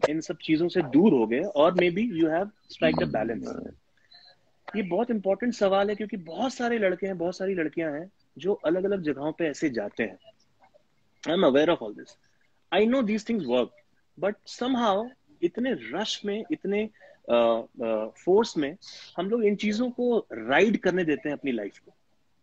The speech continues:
Speaker 1: हमें ये नहीं पता होता है कि हमें इनको राइड करना है। What exactly happened? What happened when you decided, "No, you don't want this to be a part of your life"?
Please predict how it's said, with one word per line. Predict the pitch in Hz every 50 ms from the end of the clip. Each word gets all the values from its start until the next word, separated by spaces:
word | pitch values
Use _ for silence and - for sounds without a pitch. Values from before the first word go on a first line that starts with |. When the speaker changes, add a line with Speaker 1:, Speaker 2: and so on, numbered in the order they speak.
| _ _ _ _ _ _ _ _ _ _ _ _ _ _ _ _ _ _ _ _ -
Speaker 1:
हमें | 143 147 175 185
ये | 170 175 185
नहीं | 214 220
पता | - 190 180 -
होता | 190 185 185 - 190
है | 196
कि | 185 202
हमें | 190 - - 135 160 185
इनको | 185 180 165 165 151
राइड | 120 110 113 107 -
करना | 110 101 104 104
है। | 98 - _ _ _ _ _ _ _ _ _ _ - - - _ _ - 143
What | 170 220 254
exactly | - 247 196 180 196 190 - - 220 202 156
happened? | 143 135 - - 165 170 180 185 185 170 - - _ 123 127
What | 170 196
happened | 202 170 170 165 - 185 196 196 185 151
when | 151 160 165
you | 160 139 151 180
decided, | 185 165 151 - 156 143 143 156 156 147 139 127
"No, | 135 139
you | 139 135 - 123 127 123 127
don't | 135 143 139 135 _ - 110 117
want | 123 127
this | 123 120 120 113
to | - - 110 -
be | 113 113
a | - 113
part | 107 104
of | 107 113 - -
your | 104 98
life"? | 101 92 90 -